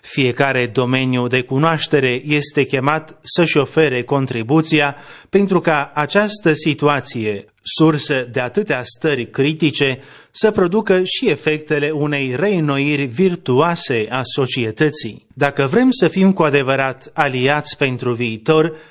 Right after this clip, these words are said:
afirmă mai departe cardinalul, „este necesar ca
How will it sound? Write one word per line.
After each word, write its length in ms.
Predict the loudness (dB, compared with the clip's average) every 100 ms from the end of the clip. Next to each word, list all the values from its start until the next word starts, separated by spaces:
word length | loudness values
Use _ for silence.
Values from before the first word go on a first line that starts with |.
| _
afirmă 640 | -6 -4 0 0 2 0 0
mai 160 | 0 0
departe 600 | 0 0 0 -2 -4 -2
cardinalul, 800 | -2 -2 -4 0 2 2 0 -2 -16 -20 -2
„este 360 | 0 2 2
necesar 680 | 2 2 2 2 2 0 -4
ca 180 | -4